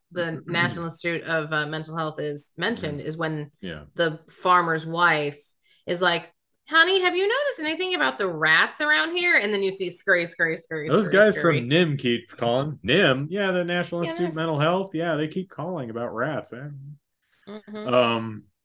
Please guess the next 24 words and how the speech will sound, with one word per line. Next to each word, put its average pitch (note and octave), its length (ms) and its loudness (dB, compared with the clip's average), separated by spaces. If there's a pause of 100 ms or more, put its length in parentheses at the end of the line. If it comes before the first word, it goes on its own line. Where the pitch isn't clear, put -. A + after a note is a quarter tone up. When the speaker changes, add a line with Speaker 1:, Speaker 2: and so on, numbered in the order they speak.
(640)
Speaker 2:
and C#3+ 200 2
s-, C#3+ 340 -6
so D3+ 580 6
you C#3+ 120 0
s-, - 260 -10 (1040)
so C#3+ 360 2
the, C3 220 2
the, B2 200 -2
the B2 200 0
solution C3+ 480 -2
is, A#2+ 220 -6
oh, E3+ 320 2
the G#2+ 160 -4
rats B2+ 400 0
are B2 100 -2
smart B2+ 460 -4
enough G#2+ 400 -4
to G#2 340 -6
use G2+ 320 -8
their G#2 200 -4
techn-, A2+ 540 -8
technical G#2 520 -8
acumen G2 540 -6
to F2 300 -6